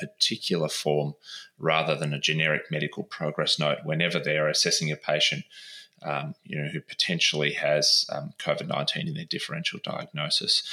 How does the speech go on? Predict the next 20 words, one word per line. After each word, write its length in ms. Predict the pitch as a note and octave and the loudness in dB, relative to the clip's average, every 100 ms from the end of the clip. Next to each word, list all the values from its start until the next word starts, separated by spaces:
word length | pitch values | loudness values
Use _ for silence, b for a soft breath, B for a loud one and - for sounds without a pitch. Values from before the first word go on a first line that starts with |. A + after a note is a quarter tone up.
| B B B | B B B
So 180 | B2+ A#2 | 6 8
I 40 | |
think 220 | G2+ F3+ | 6 4
we 80 | A#2 | 4
found 340 | - G2+ F#2 | 4 6 6
that 180 | - - | 2 2
that, 200 | F2 E2 - - - | 2 4 2 -2 -2
uh, 240 | D#2 D2 - | 0 0 0
that 160 | D2+ - | -2 -2
form, 460 | - F2 F2 E2+ | 0 4 6 6
that 180 | E2 - | 4 0
template, 580 | - E2+ - E2 D#2 - - b b b b | 0 0 2 2 2 0 -10 b b b b
has 280 | F2 E2 - | 0 2 2
been 240 | E2+ E2 | 2 2
an 60 | D#2 | 2
efficient 500 | - A2+ - F#2+ - | 2 4 4 4 4
way 380 | F2 D#2+ D#2+ | 4 6 2
for 420 | D#2 - D#2+ D2+ - | 0 0 2 2 -2
clinicians 720 | - D#2+ E2 - D#2+ D2+ - | -4 0 2 2 2 0 0
to 340 | - D#2 D2 | 0 0 0